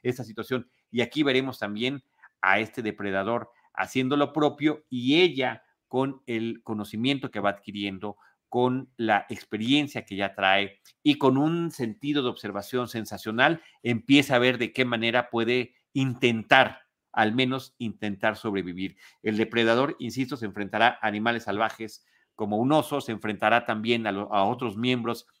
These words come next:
de esta misma tribu comanche, eh, se enfrentará a cazadores furtivos canadienses que están acabando también con los búfalos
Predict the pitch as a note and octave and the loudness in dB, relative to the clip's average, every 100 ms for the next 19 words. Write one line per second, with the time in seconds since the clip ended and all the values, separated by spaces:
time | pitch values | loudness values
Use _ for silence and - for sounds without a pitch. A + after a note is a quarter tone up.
0 | - A#2+ A#2 A2 B2 A#2 A2 A#2 G#2 A#2+ | -6 0 0 2 -2 -2 -2 -6 -6 -4
1 | A#2 G#2+ - G#2+ D3+ D3 - C#3 B2 - | -4 -6 -6 2 2 2 -2 -4 -4 -12
2 | - _ _ - A2 A2 B2+ B2 B2 A#2+ | -20 _ _ -6 -2 0 0 2 2 0
3 | A2+ A#2 C3 D3 C#3 - - - A2 A#2 | 4 6 8 6 4 -8 -10 2 2 2
4 | A2 B2+ C#3+ C#3+ B2+ B2+ A#2+ E3+ E3+ D3+ | 0 2 4 4 0 -4 -2 0 0 0
5 | C#3+ - _ _ - C3+ C3+ C#3 F#3 G3+ | -2 -6 _ _ 0 4 6 6 6 4
6 | - E3+ D3+ C3 A2+ - D3 D3+ D3+ D3 | 2 -2 -2 -6 -4 2 2 2 -2 -6
7 | C3 A#2+ B2 C3 B2+ A#2 B2+ D#3+ G3+ F3+ | -8 -10 -8 -2 -2 2 4 6 6 2
8 | D#3+ - A#2 A2 C3+ C#3+ C3+ C3 B2 A#2 | 0 0 -2 -2 -2 -2 -4 -6 -4 -6
9 | G#2+ D#3+ F3+ C#3+ B2+ A2+ | 0 2 2 0 0 -6